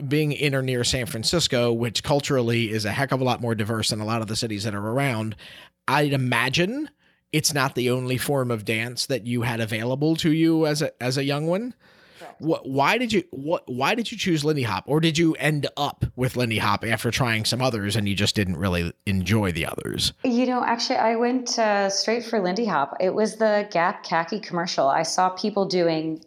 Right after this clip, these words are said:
Speaker 2: aerials off of each other, and I remember thinking, uh, and that's when you are doing an air step or you're flying through the air. And I re-, uh, and I remember thinking, "Oh my God, that's totally what I should be doing. I didn't know you could do something like that."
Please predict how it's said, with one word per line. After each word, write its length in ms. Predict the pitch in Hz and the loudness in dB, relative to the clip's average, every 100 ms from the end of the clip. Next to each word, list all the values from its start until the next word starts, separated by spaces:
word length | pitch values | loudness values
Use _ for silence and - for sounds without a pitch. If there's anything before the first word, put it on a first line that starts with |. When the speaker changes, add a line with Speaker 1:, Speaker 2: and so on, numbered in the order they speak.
| - | -2
Speaker 2:
aerials 600 | 185 208 175 139 131 - | 0 2 2 2 0 -2
off 260 | - 156 - | 2 2 2
of 120 | 156 | -2
each 220 | 151 151 | -2 0
other, 360 | 156 120 95 - | 0 0 -4 -4
and 120 | - 175 | -2 0
I 60 | |
remember 800 | 170 175 170 165 156 156 156 156 - | 2 2 0 2 2 2 0 -4 -8
thinking, 300 | - - 180 | -4 -2 2
uh, 220 | 175 - | 4 4
and 120 | 190 | 4
that's 200 | 175 170 | 2 0
when 120 | 170 165 | -2 0
you 240 | 160 151 | 0 0
are 160 | - 156 | 0 0
doing 260 | 165 151 | 0 0
an 60 | 151 | 0
air 200 | 147 151 | -2 -2
step 300 | - 151 - | 0 0 0
or 140 | - 160 | -2 -2
you're 180 | 147 | -2
flying 340 | 143 151 143 143 | -4 -2 0 -2
through 240 | - 143 | -4 -6
the 120 | 139 | -4
air. 240 | - 139 - - - - - _ - | -2 -4 -6 -14 -20 -20 -20 _ -2
And 300 | 196 185 180 | 2 4 4
I 60 | |
re-, 280 | 175 196 196 | 4 2 0
uh, 300 | 190 165 160 - | 0 2 2 4
and 100 | 185 | 4
I 60 | 185 | 4
remember 520 | 180 - 190 185 185 | 2 2 0 2 0
thinking, 600 | 185 175 180 165 160 - _ | 0 -2 0 -2 -2 -8 _
"Oh 100 | 165 | -4
my 160 | 190 175 | 0 2
God, 400 | 160 143 135 - - - | 2 0 -2 -6 -12 -4
that's 580 | 170 170 - - - _ | 0 2 0 -10 -14 _
totally 520 | - 165 190 180 175 | -6 0 2 4 2
what 180 | 156 165 | 4 2
I 120 | 156 | 2
should 200 | 156 156 | 0 -2
be 120 | 135 151 | -4 -4
doing. 400 | 165 143 120 - | -2 0 -2 -2
I 140 | 156 | 0
didn't 240 | 175 151 139 | 0 0 0
know 160 | 160 | 0
you 160 | 151 - | -2 -4
could 200 | - - | -8 -4
do 140 | 160 | -4
something 340 | 151 143 131 123 | -2 -4 -4 -6
like 200 | 110 - | -6 -4
that." 240 | 82 73 | -4 -4